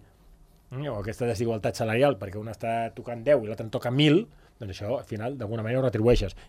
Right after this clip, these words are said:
I pot ser via salarial o via, eh, d'altres beneficis socials. Ah, jo no sé si a nivell, eh, de servidors públics, no?, de l'administració pública, això funciona així o no,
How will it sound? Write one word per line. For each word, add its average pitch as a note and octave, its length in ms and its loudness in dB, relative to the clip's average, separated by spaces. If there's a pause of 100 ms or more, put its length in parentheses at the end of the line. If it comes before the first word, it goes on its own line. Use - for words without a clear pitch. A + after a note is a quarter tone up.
I A2 80 -10
pot A#2+ 180 -4
ser A2 280 2
via A2+ 180 -2
salarial E3+ 520 4 (320)
o B2+ 140 6
via, G#3+ 340 12 (800)
eh, B2 320 6
d'altres C3 540 4
beneficis A2+ 500 -2
socials. F2+ 400 -12 (960)
Ah, C3 80 0
jo A2 120 4
no B2 100 6
sé B2 180 6
si - 120 -2
a F#2+ 40 2
nivell, G#2 400 4 (500)
eh, A2 340 4
de G#2+ 260 2
servidors A2+ 460 6
públics, C3+ 480 4
no?, F3 320 -8
de A#2 60 -10
l'administració G2+ 440 -2
pública, C3 280 0
això A#2+ 160 -2
funciona A2+ 300 0
així G#2 220 -2
o G#2 60 0
no, D3+ 240 2